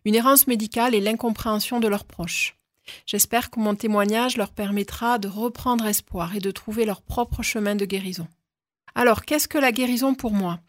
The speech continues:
Je dirais d'abord qu'il s'agit d'un cheminement, d'une transformation vers notre épanouissement personnel.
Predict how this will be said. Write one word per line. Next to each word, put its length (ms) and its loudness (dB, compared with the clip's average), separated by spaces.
Je 140 -2
dirais 240 2
d'abord 440 2
qu'il 120 -10
s'agit 340 0
d'un 160 2
cheminement, 720 2
d'une 220 -4
transformation 920 0
vers 160 2
notre 260 0
épanouissement 680 0
personnel. 720 -4